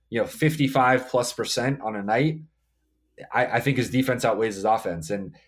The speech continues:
and that's where I'm at with that. So that, that's the one thing I would say I've grown a little bit worrisome with this team is,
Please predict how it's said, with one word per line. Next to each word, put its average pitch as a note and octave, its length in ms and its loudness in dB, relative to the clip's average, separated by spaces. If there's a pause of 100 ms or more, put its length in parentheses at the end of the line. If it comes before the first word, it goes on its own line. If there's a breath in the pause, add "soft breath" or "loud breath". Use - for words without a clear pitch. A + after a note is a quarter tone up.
and A2 120 -2
that's D#3+ 180 4
where D#3+ 100 6
I'm C3 80 4
at A#2+ 160 4
with A#2 120 -2
that. A#2 180 2
So E3+ 140 4
that, E3+ 100 4
that's G#3 160 4
the G3 100 6
one C#3 320 4
thing C#3 200 4
I C3 80 6
would B2 160 2
say B2+ 460 4 (340 soft breath)
I've A2+ 180 2
grown C3 260 6
a A#2 100 0
little C3 320 4
bit B2+ 280 2 (300)
worrisome B2+ 1120 2
with A#2 180 -2
this A2 240 -6
team B2+ 340 -2
is, G#2+ 360 -6